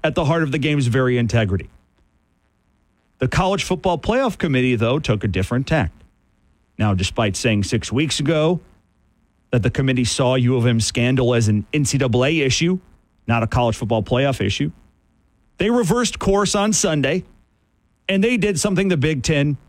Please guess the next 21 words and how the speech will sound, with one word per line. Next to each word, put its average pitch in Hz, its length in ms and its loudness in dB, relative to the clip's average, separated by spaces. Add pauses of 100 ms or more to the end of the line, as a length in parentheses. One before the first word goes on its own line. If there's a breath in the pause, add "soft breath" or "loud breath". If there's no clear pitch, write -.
and 151 80 2
the 151 120 2
N 156 100 0
C 156 100 -2
double 135 320 2
A 107 220 0 (380)
had 175 200 0
no 160 220 2
interest 131 320 -2
of 113 80 -2
doing, 113 280 2
at 110 60 -4
least 131 240 0
in 120 140 0
season. 107 340 -2 (260)
And 139 140 0
that 156 160 0
was 156 220 0 (160)
actually 202 560 0
punishing 156 520 0
Michigan. 117 380 -2